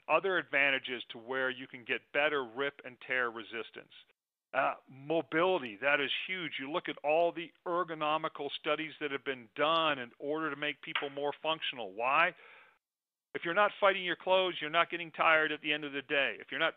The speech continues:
tired at the end of the day, you've taken one of the human performance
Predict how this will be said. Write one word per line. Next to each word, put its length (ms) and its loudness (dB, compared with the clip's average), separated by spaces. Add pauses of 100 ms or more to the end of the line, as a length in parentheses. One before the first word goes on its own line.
tired 300 4
at 40 -4
the 140 -6
end 120 -2
of 80 -8
the 120 -2
day, 240 0 (100)
you've 240 -8
taken 300 -2 (180)
one 240 -2
of 140 -2
the 80 0 (120)
human 280 -10
performance 580 -6